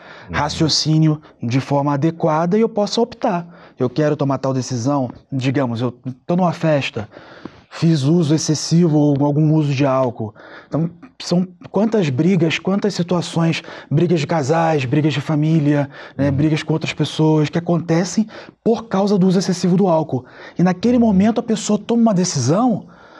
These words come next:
Speaker 1: que vai prejudicá-la não só naquela encarnação, como às vezes por, por encarnações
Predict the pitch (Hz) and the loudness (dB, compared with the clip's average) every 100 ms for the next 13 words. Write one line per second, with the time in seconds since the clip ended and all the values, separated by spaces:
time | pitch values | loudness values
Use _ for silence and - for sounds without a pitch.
0 | - - 185 196 220 233 214 220 202 208 | -20 -2 0 0 0 0 2 2 2 0
1 | 190 240 269 262 _ _ - - 233 254 | -2 0 -2 -6 _ _ -6 0 0 2
2 | 226 226 226 214 214 208 202 175 226 254 | 0 0 2 0 0 0 0 0 0 2
3 | 226 254 - 269 - - - - - - | 2 0 -2 -4 -4 -16 -20 -20 -10 -2
4 | 247 294 277 285 302 - 240 285 285 | 2 2 0 2 2 2 2 2 0